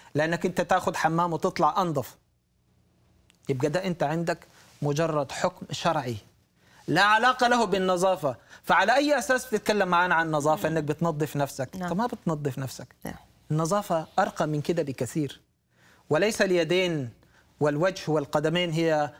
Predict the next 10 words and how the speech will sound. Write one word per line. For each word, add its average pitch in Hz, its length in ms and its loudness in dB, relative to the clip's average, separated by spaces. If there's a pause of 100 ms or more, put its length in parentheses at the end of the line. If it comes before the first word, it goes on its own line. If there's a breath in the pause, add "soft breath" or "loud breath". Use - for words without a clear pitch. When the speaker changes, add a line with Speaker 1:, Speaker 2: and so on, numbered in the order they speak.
(120 loud breath)
Speaker 1:
هي 165 180 2
الجسد. 143 440 -2 (1400)
لا، 185 180 -4 (360)
ده 143 60 0
حتى 220 260 0
الاستنجاء 165 580 -2
أنت 170 160 -4
تعلمته 147 520 0
من 131 120 -4
اليهود. 123 360 -6